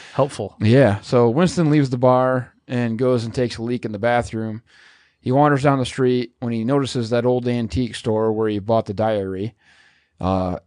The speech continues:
Speaker 2: he knew if he, he'd be screwed if he was caught there again, 'cause he swore previously that he would never go back there again. So he goes in, <laughs> and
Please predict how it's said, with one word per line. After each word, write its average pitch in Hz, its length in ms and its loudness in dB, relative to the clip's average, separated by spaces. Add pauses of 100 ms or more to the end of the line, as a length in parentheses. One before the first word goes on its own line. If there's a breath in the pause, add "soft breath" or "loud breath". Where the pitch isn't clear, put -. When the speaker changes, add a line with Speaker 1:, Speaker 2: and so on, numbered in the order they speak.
(120)
Speaker 2:
he 143 220 0
knew 170 280 4
if 143 180 0
he, 139 200 0
he'd 123 260 -4
be 117 280 0
screwed 139 360 2
if 110 80 -2
he 113 160 0
was 104 160 -4
caught 117 260 -2
there 104 180 -2
again, 110 520 -2
'cause 107 200 -8
he 104 80 -6
swore 127 320 0
previously 127 580 -2
that 113 140 0
he 143 80 4
would 113 120 -2
never 123 200 0
go 117 180 0
back 113 320 0
there 92 180 -6
again. 87 340 -10 (640 soft breath)
So 370 460 2
he 330 120 6
goes 180 240 6
in, 98 280 0
<laughs> - 640 4
and 165 120 2